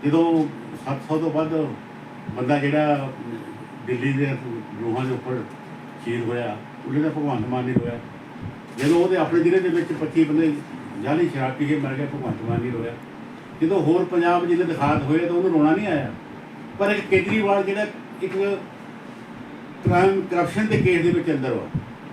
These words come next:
ਘੁਟਾਲੇ ਦੇ ਵਿੱਚ ਅੰਦਰ ਵਾ, ਉਹਦੇ ਨਾਲ ਰੋਂਦਾ ਫਿਰਦਾ। ਸੋ ਇਹੋ ਜਿਹੀਆਂ ਪਾਰਟੀਆਂ ਜਿਹੜੀਆਂ, ਜਿਹੜਾ ਪੰਜਾਬ ਦੇ ਵਿੱਚ ਅੱਜ ਕਰਜ਼ੇ ਵਾਲੇ ਪਾਸੇ ਪੰਜਾਬ ਨੂੰ ਧੱਕ ਕੇ ਸਾਰਾ ਪੈਸਾ ਉਹਨੂੰ ਬਚਾਉਣ ਲਈ, ਉਹਦੀ ਐਡ ਕਰਨ ਵਾਸਤੇ ਖਰਚ ਕਰ ਰਹੀ ਆ, ਉਹਨੂੰ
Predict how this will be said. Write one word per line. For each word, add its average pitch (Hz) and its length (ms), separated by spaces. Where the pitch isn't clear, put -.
ਘੁਟਾਲੇ 160 320
ਦੇ 190 80
ਵਿੱਚ 208 200
ਅੰਦਰ 143 200
ਵਾ, 107 160
ਉਹਦੇ 247 240
ਨਾਲ 214 180
ਰੋਂਦਾ 170 260
ਫਿਰਦਾ। 151 320
ਸੋ 214 140
ਇਹੋ 202 200
ਜਿਹੀਆਂ 220 220
ਪਾਰਟੀਆਂ 165 460
ਜਿਹੜੀਆਂ, 170 260
ਜਿਹੜਾ 170 260
ਪੰਜਾਬ 127 360
ਦੇ 127 80
ਵਿੱਚ 131 280
ਅੱਜ 120 160
ਕਰਜ਼ੇ 143 260
ਵਾਲੇ 147 220
ਪਾਸੇ 131 280
ਪੰਜਾਬ 117 400
ਨੂੰ 117 160
ਧੱਕ - 140
ਕੇ 160 140
ਸਾਰਾ 131 180
ਪੈਸਾ 131 540
ਉਹਨੂੰ 160 200
ਬਚਾਉਣ 147 360
ਲਈ, 156 180
ਉਹਦੀ 156 200
ਐਡ 123 220
ਕਰਨ 123 220
ਵਾਸਤੇ 117 360
ਖਰਚ 110 240
ਕਰ 110 100
ਰਹੀ 117 240
ਆ, 143 60
ਉਹਨੂੰ 220 400